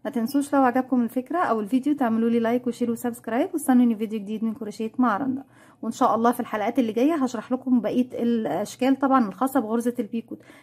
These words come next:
سواء المغلقة بمنزلقة او المغلقة بغرزة الحشو او اللي هي طبعًا الثلاثية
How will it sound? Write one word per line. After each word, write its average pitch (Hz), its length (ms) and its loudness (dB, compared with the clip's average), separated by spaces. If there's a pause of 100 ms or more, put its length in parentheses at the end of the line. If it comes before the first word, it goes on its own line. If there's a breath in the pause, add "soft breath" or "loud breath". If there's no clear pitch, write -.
سواء 247 340 4
المغلقة 226 560 0
بمنزلقة 247 720 0 (300 loud breath)
او 247 80 6
المغلقة 233 520 2
بغرزة 208 920 2
الحشو 294 420 -2
او 285 420 2
اللي 226 260 -2
هي 254 240 4
طبعًا 254 320 0
الثلاثية 269 720 0